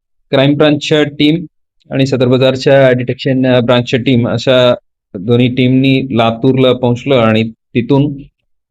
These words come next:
आरोपी, अ, यशराज उत्तम कांबळे वय एकवीस राहणार, अ, इंदिरानगर लातूर आणि आफताब इसाक शेख वय चोवीस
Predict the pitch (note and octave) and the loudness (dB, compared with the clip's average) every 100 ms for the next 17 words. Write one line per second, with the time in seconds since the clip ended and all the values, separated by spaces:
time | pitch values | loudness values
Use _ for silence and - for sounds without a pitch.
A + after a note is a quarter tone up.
0 | _ - A#2 C#3+ C#3 E3+ E3+ E3 E3+ - | _ -2 0 0 0 2 2 0 -10 -20
1 | _ _ - B2+ B2 A#2+ - _ G#2+ B2+ | _ _ -2 2 2 0 -6 _ -2 0
2 | C3+ - D#3 D#3 D3+ D#3 D#3 D#3 - B2 | 0 0 2 0 0 0 0 -2 -8 -6
3 | - C#3 C#3 C3 B2+ B2+ A2 - - - | -2 0 0 0 2 2 2 -2 -10 -4
4 | A#2 B2+ C3+ C3+ C3 D#3 C#3+ G#2 - - | 0 0 0 -2 0 0 2 0 -6 -2
5 | B2 B2 B2 C3 D3 - - _ _ _ | 0 2 2 0 0 -4 -10 _ _ _
6 | _ _ - A#2 A#2 C3 C3+ C3+ C3+ B2 | _ _ 0 2 2 2 4 4 2 0
7 | B2+ C3+ C3 C3+ A2 - - _ _ _ | 0 0 -2 -2 -4 -4 -14 _ _ _
8 | _ - A2 B2 B2+ B3+ - _ _ _ | _ -10 -4 -2 -2 -6 -16 _ _ _
9 | A2+ - _ D#3+ D#3+ D#3+ D#3+ _ _ _ | -8 -8 _ 0 0 -2 -10 _ _ _
10 | _ _ _ _ _ _ _ _ B2+ B2+ | _ _ _ _ _ _ _ _ -4 -2
11 | D#3 C#3+ C#3+ - - C#3+ C3 - A2+ - | 0 -2 -4 -4 0 0 -2 -10 -18 -10
12 | A2 B2+ C#3 C#3 D3 C#3+ C#3 A2 - - | -2 0 0 0 0 2 0 0 -6 -12